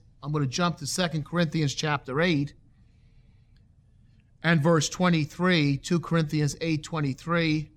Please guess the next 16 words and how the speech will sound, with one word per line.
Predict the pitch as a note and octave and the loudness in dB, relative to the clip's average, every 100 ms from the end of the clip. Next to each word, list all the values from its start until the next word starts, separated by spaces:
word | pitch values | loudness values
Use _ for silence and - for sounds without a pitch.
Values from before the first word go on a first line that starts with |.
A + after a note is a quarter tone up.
| - - _ _ _ _ _ _ - _ - _ - | -20 -20 _ _ _ _ _ _ -20 _ -20 _ -12
"If | C3+ C3+ | -10 -2
anyone | G3 A3 F#3+ F#3+ F#3+ | 2 4 6 6 4
inquires | F3 - F3 F#3 F3+ D3+ | 2 2 2 4 4 2
about | D3+ D#3 C#3+ | 2 2 2
Titus," | E3 F3 F#3+ D#3+ - | 2 2 4 0 -4
Paul | - C#3+ B2 | -6 -4 -2
writes, | B2 B2+ B2+ B2+ - _ _ | -2 -2 -2 -4 -10 _ _
"he | - - A#3+ B3+ G3 | -8 0 4 6 6
is, | D3+ D3+ D3+ | 4 2 -2
Titus | - F#3+ F3+ F3+ D3 | 0 2 2 2 0
is | D#3 D#3 | -2 0
my | C3+ C3+ B2+ | 0 0 -4
partner | - F#3 G#3 A3 A#3 A3 - - - | -2 0 2 2 0 0 -6 -20 -14
and | C3+ B2+ | -10 -10
fellow | - G3+ A3 A3+ | -2 2 4 4
worker | G3 E3 G3 F#3+ F#3+ F#3 F3 | 4 4 4 4 2 0 0